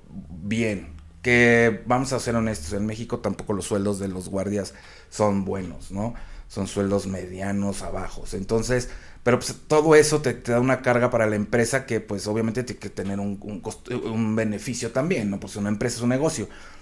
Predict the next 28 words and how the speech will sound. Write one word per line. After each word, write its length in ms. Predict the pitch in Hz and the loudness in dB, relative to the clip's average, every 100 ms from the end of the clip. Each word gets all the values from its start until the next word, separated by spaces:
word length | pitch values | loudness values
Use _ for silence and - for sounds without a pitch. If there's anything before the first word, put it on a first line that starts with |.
| - - | -20 -12
Pero 300 | - 139 147 143 | 4 8 8 6
aquí 160 | 147 | 2
se 100 | 160 | 0
vuelve, 500 | 160 156 156 151 147 - | 2 6 8 6 6 0
eh, 280 | 120 120 123 | 2 2 2
lo 140 | 120 | -2
que 80 | 120 | 0
te 100 | 120 | 0
digo, 160 | 123 123 | 2 4
lo, 200 | 120 110 | 4 2
lo, 220 | 113 110 | 0 0
lo 140 | 110 110 | 0 0
delicado, 580 | 110 110 - 127 104 | 0 0 2 2 0
que 80 | 104 | 0
a 40 | 113 | 2
veces 340 | 123 139 127 | 2 2 2
hay 100 | 127 | 0
gente 360 | 123 127 131 131 | 2 2 2 0
que, 240 | 120 110 - - - - - | 0 0 -4 -20 -20 -20 -2
que, 160 | 113 | -2
que, 240 | - 117 - - - | -2 -6 -6 -16 -8
que 80 | 110 | -4
necesita 520 | 110 98 - 156 156 | -2 -2 -2 -4 -2
seguridad, 540 | 127 107 101 101 113 - | -2 0 2 2 0 -8
que 140 | 139 | -10
quisiera 500 | - 110 - 170 214 | -8 -2 2 4 2
tener 200 | 123 120 | 2 0
seguridad, 480 | 120 131 110 104 - | 0 2 2 2 -2